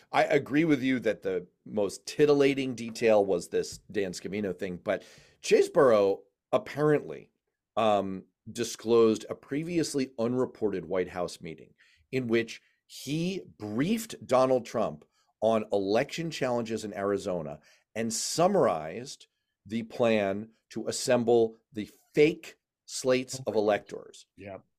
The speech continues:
Speaker 1: Now, this is not gonna be subject to the hearsay rule because
Speaker 2: It's
Speaker 1: Chesebro,
Speaker 2: Chesebro.
Speaker 1: yes, can directly testify to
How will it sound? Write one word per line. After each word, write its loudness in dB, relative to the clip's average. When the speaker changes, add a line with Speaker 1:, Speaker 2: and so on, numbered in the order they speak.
Speaker 1:
Now, 6
this 2
is -4
not 2
gonna 0
be -10
subject -8
to -12
the -12
hearsay -10
rule -12
because 0
Speaker 2:
It's 4
Speaker 1:
Chesebro, 4
Speaker 2:
Chesebro. 0
Speaker 1:
yes, 2
can -2
directly 0
testify -4
to 0